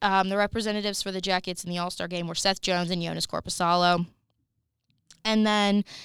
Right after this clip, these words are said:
here comes Elvis Merlinkins, whose name I always say wrong, and I just call him Elvis because it's a fantastic name.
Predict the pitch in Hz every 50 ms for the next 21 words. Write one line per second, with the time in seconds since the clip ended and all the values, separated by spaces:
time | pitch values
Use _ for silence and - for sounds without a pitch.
0 | - - - 240 240 - 247 240 214 208 214 214 196 - - _ - 180 185 208
1 | 233 220 247 247 247 - - - - _ _ - 190 190 180 180 180 165 170 175
2 | 180 185 196 - 170 143 135 156 170 175 - - - 185 165 170 170 170 170 165
3 | 160 156 - - 170 175 180 180 190 - - 185 175 170 165 160 160 160 165 175
4 | 160 156 156 156 180 - - 190 185 190 233 254 254 - 190 170 170 156 160 151
5 | 180 - - - - - _ _ _ _ - 180 - - 160 - 156 - - -
6 | - 151 151 156 170 151 156 - - - - - 160 160